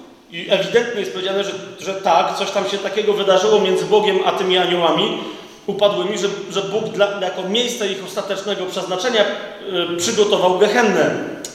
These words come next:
Przygotował jezioro ognia, ale to nie jest miejsce przeznaczone dla ludzi. Nigdy nie było. Nie ma takiego miejsca. Natomiast może się zdarzyć, że ktoś uzna, że woli szatana niż Boga, a to wtedy co zrobić, jak tam będzie chciał pójść?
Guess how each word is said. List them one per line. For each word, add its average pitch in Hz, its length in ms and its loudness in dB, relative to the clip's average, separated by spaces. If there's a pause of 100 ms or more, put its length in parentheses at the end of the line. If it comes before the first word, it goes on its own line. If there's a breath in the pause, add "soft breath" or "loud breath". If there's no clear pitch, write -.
(200)
Przygotował 190 480 2
jezioro 185 360 4
ognia, 165 380 2 (340 loud breath)
ale 175 160 6
to 196 120 0
nie 262 160 0
jest 254 200 -2
miejsce 214 340 0
przeznaczone 214 520 0
dla 233 140 2
ludzi. 240 280 -2 (180)
Nigdy 226 280 2
nie 262 80 0
było. 214 300 2
Nie 262 100 4
ma 311 100 2
takiego 185 340 -2
miejsca. 131 360 -4 (520)
Natomiast 240 480 2 (380)
może 202 200 0
się 208 140 -2
zdarzyć, 180 420 0
że 202 80 0
ktoś 214 220 -4 (200)
uzna, 208 420 2 (200)
że 190 80 -2
woli 214 260 0
szatana 208 720 2 (200)
niż 196 220 -2
Boga, 202 360 4
a 156 80 0
to 175 80 -2
wtedy 202 640 4 (220)
co 196 100 -2
zrobić, 262 340 2 (300)
jak 143 140 -4
tam 185 160 -4
będzie 180 220 -2
chciał 175 180 0
pójść? - 420 -4